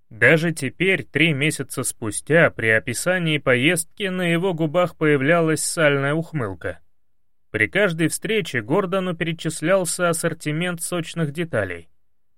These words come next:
Десять парижских дней с тридцатью фунтами, насчёт которых супружница не в курсе. Хо-хо,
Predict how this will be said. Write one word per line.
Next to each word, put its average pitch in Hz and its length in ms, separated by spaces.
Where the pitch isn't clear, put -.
Десять 160 460
парижских 143 720
дней 165 320
с - 100
тридцатью 151 640
фунтами, 127 720
насчёт 127 440
которых 135 460
супружница 127 760
не 123 140
в - 80
курсе. 139 500
Хо-хо, 139 440